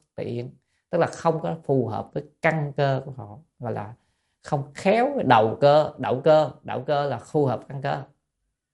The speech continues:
không có khéo. Đó thì không có tiện được. Còn đối với người dở thì mình nói tu chỉ cho cái, cái phương pháp nó dở, cho nó phù hợp với họ thấp. Đó.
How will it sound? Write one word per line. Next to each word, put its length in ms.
không 120
có 80
khéo. 260
Đó 200
thì 100
không 140
có 140
tiện 320
được. 300
Còn 220
đối 180
với 100
người 120
dở 360
thì 80
mình 120
nói 100
tu 360
chỉ 220
cho 140
cái, 120
cái 120
phương 160
pháp 180
nó 100
dở, 460
cho 60
nó 100
phù 160
hợp 220
với 100
họ 480
thấp. 180
Đó. 180